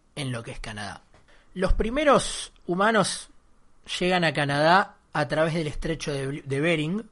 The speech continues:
cruzaron de Asia a América en la edad de hielo cuando el estrecho estaba congelado, y esos son después quienes van a poblar todo el continente americano.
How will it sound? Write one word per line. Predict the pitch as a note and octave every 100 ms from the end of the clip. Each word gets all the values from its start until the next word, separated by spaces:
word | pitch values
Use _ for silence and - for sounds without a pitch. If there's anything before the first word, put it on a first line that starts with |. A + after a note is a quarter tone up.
| -
cruzaron | C#3+ C3 E3 D3+ D3+
de | C#3 C#3+
Asia | D#3 - C#3+
a | C#3
América | D3 E3+ D3+ C#3
en | C3+ C3
la |
edad | C#3 D3
de | D3
hielo | D#3+ F3+ C#3+
cuando | B2+ B2 A#2+
el |
estrecho | A#2 - C#3 C3
estaba | C3 D#3+ C3+
congelado, | C3 C#3 C3 G#3+ G3+ G3 C#4 - - - -
y | G3+
esos | C#4+ C#4+
son | - A3+ B3
después | E3+ - A#3 A3+
quienes | G3+ E3 C#3
van | F#3
a | F#3+
poblar | C#3 C#3 D#3 F#3
todo | C#3 F#3+
el | D#3+
continente | C#3 C3 C#3+ D#3+ D3+
americano. | C3+ B2+ A#2+ C3 A2+ F#2+